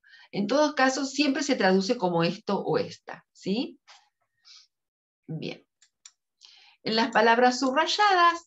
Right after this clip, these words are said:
acá tienen identificados los sufijos,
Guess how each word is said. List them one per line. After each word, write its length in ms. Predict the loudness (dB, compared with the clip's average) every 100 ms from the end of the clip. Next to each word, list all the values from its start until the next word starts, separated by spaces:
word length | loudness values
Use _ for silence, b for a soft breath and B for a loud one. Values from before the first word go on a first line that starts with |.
| -6
acá 320 | -2 0 -2
tienen 340 | -2 -2 0
identificados 880 | -2 -2 -4 -6 -10 -4 2 2 2
los 220 | 0 -4
sufijos, 840 | -6 -4 0 -2 2 2 2 -4